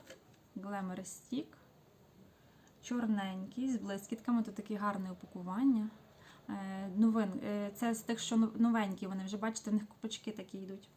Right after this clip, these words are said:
От, ну, не буду його відкривати, всі ви його прекрасно знаєте. Це самий популярний, напевно, відтінок, е, в компанії Avon.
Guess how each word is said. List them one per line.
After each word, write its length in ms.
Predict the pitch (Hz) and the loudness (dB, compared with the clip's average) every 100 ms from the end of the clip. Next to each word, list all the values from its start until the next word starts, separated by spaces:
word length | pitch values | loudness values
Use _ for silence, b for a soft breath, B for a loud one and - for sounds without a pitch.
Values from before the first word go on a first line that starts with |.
| B B B | B B B
От, 180 | 208 - | -8 -4
ну, 200 | - 294 | 4 8
не 100 | 233 | 10
буду 200 | 262 220 | 8 6
його 120 | 220 220 | 4 2
відкривати, 540 | 226 - 254 330 370 | 0 -2 2 2 2
всі 180 | - 269 | 0 2
ви 100 | 247 | 2
його 140 | 233 | 2
прекрасно 500 | 233 233 233 226 220 | 0 0 2 4 4
знаєте. 520 | 208 233 311 349 277 | 4 2 2 0 0
Це 60 | 269 | 0
самий 220 | 240 233 | 2 2
популярний, 480 | 220 220 233 220 226 | 2 0 4 6 6
напевно, 340 | 220 262 226 | 6 8 10
відтінок, 640 | 233 220 269 226 214 208 214 | 8 8 10 10 8 2 -2
е, 220 | 202 196 | -2 -2
в 140 | 190 | 2
компанії 580 | 233 214 226 208 202 196 | 4 6 4 2 2 0
Avon. 380 | 247 311 285 285 | 0 2 4 4